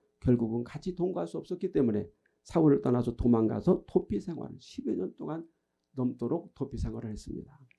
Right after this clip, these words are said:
사울은 십 년이 넘도록 다윗을 죽이려고 수천 명의 군사들을 풀어서 온 산과 바위,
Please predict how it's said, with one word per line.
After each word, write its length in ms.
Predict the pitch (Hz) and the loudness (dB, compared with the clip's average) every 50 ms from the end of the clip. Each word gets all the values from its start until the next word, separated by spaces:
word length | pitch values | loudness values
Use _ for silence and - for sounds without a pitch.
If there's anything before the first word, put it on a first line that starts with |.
| _ _ _ _ _ _ _ _ _ _ _ _ _ _ _ _ _ _ _ _ _ _ _ _ _ | _ _ _ _ _ _ _ _ _ _ _ _ _ _ _ _ _ _ _ _ _ _ _ _ _
사울은 440 | - - 208 202 208 202 208 196 | 4 12 12 12 12 12 12 12
십 180 | 196 196 - 254 | 12 12 12 12
년이 220 | 247 240 233 220 | 12 12 12 12
넘도록 480 | 214 208 202 - - 196 202 220 214 - | 12 12 12 12 12 12 12 12 12 12
다윗을 480 | - 156 160 170 180 175 151 180 160 - | 8 12 12 12 12 12 12 12 12 12
죽이려고 460 | 156 147 160 156 151 147 151 151 147 | 12 12 12 12 12 12 12 12 12
수천 460 | 147 - - - 214 - - 247 247 | 10 6 0 -6 -6 4 8 10 10
명의 220 | 226 214 208 208 | 12 12 12 12
군사들을 520 | 202 - 185 170 175 170 156 160 165 160 - | 12 12 12 10 10 8 8 8 8 8 8
풀어서 320 | - 160 156 151 151 156 | 8 6 6 6 6 6
온 220 | - - 180 226 226 | 12 12 12 12 12
산과 480 | 220 214 117 107 104 214 - 101 104 | 10 6 6 8 8 8 6 6 4
바위, 280 | - 139 143 156 147 | 4 6 8 10 10